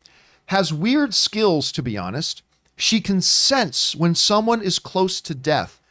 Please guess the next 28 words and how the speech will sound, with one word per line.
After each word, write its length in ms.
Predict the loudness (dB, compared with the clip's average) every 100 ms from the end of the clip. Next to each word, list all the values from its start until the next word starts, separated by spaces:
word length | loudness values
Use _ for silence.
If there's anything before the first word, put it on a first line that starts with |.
| _ _ 0
and 160 | 0
she 180 | 0 -4
takes 460 | -6 -2 -2 0 -2
them 360 | -2 -2 -6 -12 _ _
into 260 | 2 2 2
Valhalla, 640 | 4 4 2 0 0 -6 _ _
which 180 | -2 0
is 120 | 0
essentially 640 | 0 2 2 0 -2 0 0
the 160 | 2
afterlife. 580 | 2 0 -2 -8 -12 -20 _ _ _ -20 _
She 180 | -4 0
can 160 | 2 4
revive 720 | 4 4 2 4 2 0 -6
people, 440 | -6 -4 -6 -10 -14 -6
too. 340 | -2 0 -2 -8 _ _ _ _ _ _ -4
But 380 | 2 4 2 -4 _ _ _ _ _
when 180 | 0 0
she 180 | 0 0
revives 600 | 0 2 2 2 0 -2
people, 520 | -2 0 0 0 -4 _ _
sometimes 760 | -4 0 0 0 -2 0 0 -2
she 200 | -4 2
ends 220 | 2 4
up 200 | 0 0 0
in 140 | 2
their 180 | 4 2
body. 580 | 2 2 2 -2 -8